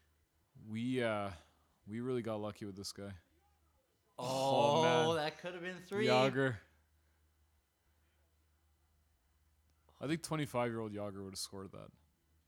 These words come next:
Speaker 2: What about twenty-four-year-old Jágr?
Speaker 1: Probably twenty-four-year-old.
Speaker 2: Oh,
Speaker 1: Oh.
Speaker 2: Tkachuk. Oh, oh, oh, yeah. Oh,
Speaker 1: Ugh.
Speaker 2: oh. Might have to edit that out.
Speaker 1: Mm-hmm.
Speaker 2: There's a lot of O-ing.
Speaker 1: You're showing your O face to
Speaker 2: Oh,
Speaker 1: Jágr.
Speaker 2: Jaromir.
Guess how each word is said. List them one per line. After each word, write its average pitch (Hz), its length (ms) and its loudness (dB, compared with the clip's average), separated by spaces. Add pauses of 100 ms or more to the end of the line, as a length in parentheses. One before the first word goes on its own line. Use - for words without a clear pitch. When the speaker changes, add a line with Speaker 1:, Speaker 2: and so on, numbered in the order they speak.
(680)
Speaker 2:
What 117 120 -12
about 113 220 -10
twenty-four-year-old 101 800 -16
Jágr? 101 400 -20 (200)
Speaker 1:
Probably - 220 -8
twenty-four-year-old. - 720 -18 (340)
Speaker 2:
Oh, 233 60 0
Speaker 1:
Oh. 262 320 0
Speaker 2:
Tkachuk. - 600 -6
Oh, 311 420 6
oh, 330 500 12
oh, 311 640 12
yeah. 247 60 -6 (220)
Oh, 175 180 -8
Speaker 1:
Ugh. 147 60 -10 (200)
Speaker 2:
oh. 147 200 -10 (800)
Might 117 100 -10
have 123 180 -8
to 120 80 -8
edit 110 180 -10
that 98 200 -12
out. 95 220 -12 (200)
Speaker 1:
Mm-hmm. 120 240 -20
Speaker 2:
There's 110 120 -20
a 120 60 -12
lot 127 160 -2
of 117 100 -10
O-ing. 117 300 -6
Speaker 1:
You're - 1600 -20
showing 123 260 -8
your 117 140 -6
O 117 160 -4
face 113 340 -4
to 104 80 -6
Speaker 2:
Oh, 110 200 2
Speaker 1:
Jágr. 110 140 2
Speaker 2:
Jaromir. 127 480 -6